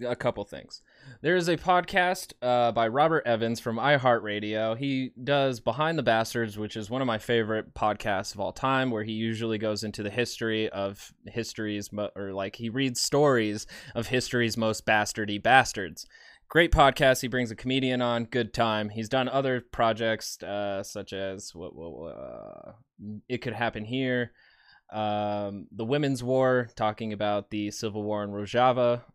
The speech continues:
um, Le-, Syria, Rojava, and then I'm missing one. It Could Happen Here. Uh, The War on Everyone, where he focuses in on, on, uh, American far-right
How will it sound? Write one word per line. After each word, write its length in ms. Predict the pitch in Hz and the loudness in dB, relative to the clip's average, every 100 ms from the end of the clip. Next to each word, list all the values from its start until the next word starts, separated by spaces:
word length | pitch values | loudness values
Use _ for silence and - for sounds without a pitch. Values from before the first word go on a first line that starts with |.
| - | -12
um, 760 | 104 104 104 101 101 101 95 104 _ _ _ _ _ _ _ _ _ _ - | -6 -4 -4 -4 -4 -6 -8 -12 _ _ _ _ _ _ _ _ _ _ -12
Le-, 460 | 113 117 - 113 107 | -6 -6 -6 -10 -10
Syria, 440 | - 131 123 117 | -6 -2 -2 -2
Rojava, 600 | 110 107 110 104 107 104 | -2 0 0 0 0 -2
and 140 | 104 117 | -4 -4
then 380 | 123 120 120 - | -2 -2 -4 -6
I'm 220 | 113 120 139 | -6 -4 -4
missing 460 | 170 196 135 113 | -4 -4 -4 -4
one. 340 | 113 110 101 - | -2 -4 -4 -8
It 100 | 117 | -10
Could 160 | 143 | -10
Happen 240 | 139 127 120 | -10 -12 -12
Here. 360 | 117 110 104 - | -12 -12 -12 -8
Uh, 320 | 110 110 107 | -4 -2 -2
The 120 | 104 | -2
War 240 | 117 165 170 | 2 6 6
on 140 | 127 | 6
Everyone, 440 | 113 110 101 92 98 | 4 0 -4 -6 -6
where 180 | 104 104 | -4 -4
he 120 | 117 | -4
focuses 600 | - 120 120 107 117 107 | 0 0 0 -4 -4 -2
in 180 | 110 110 | -4 -4
on, 380 | 104 104 101 104 | -4 -4 -4 -6
on, 380 | 98 101 101 95 | -6 -6 -6 -10
uh, 400 | 90 92 90 - | -8 -6 -6 -6
American 460 | 110 117 110 117 107 | -2 0 0 -4 -8
far-right 680 | - 107 101 101 101 98 | -2 0 0 -2 -4 -6